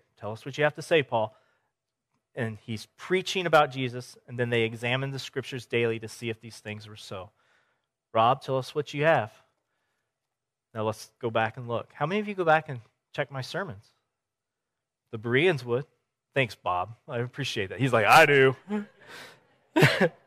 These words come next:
The Bereans would. And you should too. That's really what he's saying here in the Scriptures. They were more honorable. Why? Because they looked. You said the bu-, the Spirit does this. Does he do this?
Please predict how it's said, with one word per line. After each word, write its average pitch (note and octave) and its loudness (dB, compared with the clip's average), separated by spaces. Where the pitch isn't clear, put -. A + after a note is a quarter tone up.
The B2+ -6
Bereans C3+ 0
would. F2+ -16
And C#3+ -2
you D#3 0
should D3+ -6
too. B2 -6
That's A#2 -2
really B2+ -2
what G#2+ -6
he's F#2+ -14
saying F#2+ -10
here A#2 -4
in G2 -8
the G2+ -16
Scriptures. - -14
They A#2+ -2
were A#2 -4
more C3 -4
honorable. A2 -4
Why? A#2 -2
Because A2+ -10
they A#2 -6
looked. C3 2
You A#2+ -12
said C#3+ -2
the F3+ -2
bu-, D#3+ 2
the C#3 -8
Spirit D#3+ -2
does E3 2
this. F#3 -2
Does A#2 0
he - -4
do A#2+ -10
this? - -20